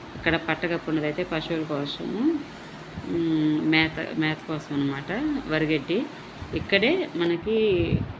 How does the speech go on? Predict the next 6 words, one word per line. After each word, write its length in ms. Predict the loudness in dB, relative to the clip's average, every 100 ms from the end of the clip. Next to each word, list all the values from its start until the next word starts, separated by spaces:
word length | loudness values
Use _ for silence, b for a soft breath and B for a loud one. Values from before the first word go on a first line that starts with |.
| -12 -12 -10 -4
ఆ, 460 | -2 0 2 0 2
అదే 200 | 0 -2
కంచె 300 | 0 -2 0
అంటారు 280 | -2 0 0
కదా, 180 | -2 -2
ఇంటికి 600 | 0 -2 -4 -4 -2 -2